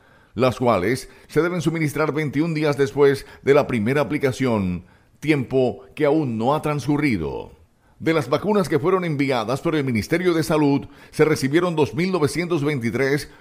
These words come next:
correspondientes a la casa Sinovac, de las cuales se distribuyeron dos mil cuatrocientos dieciocho divididas así: mil trescientos cuarenta y ocho para el talento humano,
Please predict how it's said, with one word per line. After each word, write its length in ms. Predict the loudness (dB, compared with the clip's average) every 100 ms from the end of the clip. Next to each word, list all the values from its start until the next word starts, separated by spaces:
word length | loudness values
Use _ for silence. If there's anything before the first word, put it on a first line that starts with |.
| -6
correspondientes 760 | -4 -2 0 -2 -2 -2 -2 0
a 80 |
la 120 | -2 -2
casa 260 | -2 -2
Sinovac, 800 | -2 -2 0 2 2 0 -4 -14 -10
de 100 | 0
las 160 | 0 4
cuales 520 | 4 4 2 -2 -6 -20 -20 -4
se 140 | 0
distribuyeron 600 | 0 0 -2 0 0 0
dos 180 | 0 -2
mil 220 | -2 -4
cuatrocientos 560 | -2 -2 -2 -4 -4 -2
dieciocho 680 | -2 0 2 2 4 2 2 -8 0
divididas 600 | 0 0 -2 0 0 0
así: 460 | -2 -2 -4 -12 _ _ _ _ -6
mil 300 | -4 -4 -2
trescientos 480 | -2 -2 -4 -2
cuarenta 340 | 2 2 2 2
y 60 |
ocho 180 | 2 2
para 140 | 2 0
el 80 |
talento 400 | 0 -2 -2 2
humano, 580 | 2 2 -2 -4 -10 -14